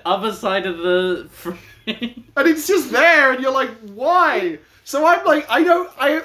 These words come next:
Speaker 2: I'm interested in the production of this film, 'cause
Speaker 1: Like,
Speaker 2: I
Speaker 1: I don't mind when booms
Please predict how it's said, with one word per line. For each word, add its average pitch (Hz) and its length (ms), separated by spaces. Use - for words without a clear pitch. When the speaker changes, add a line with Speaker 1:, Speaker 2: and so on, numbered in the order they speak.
Speaker 2:
I'm 262 320
interested 330 580
in 311 140
the 285 60
production 202 640
of 180 100
this 170 180
film, 147 300
'cause 180 140
Speaker 1:
Like, 254 240
Speaker 2:
I 262 100
Speaker 1:
I 285 40
don't 262 180
mind 214 240
when 170 160
booms 165 560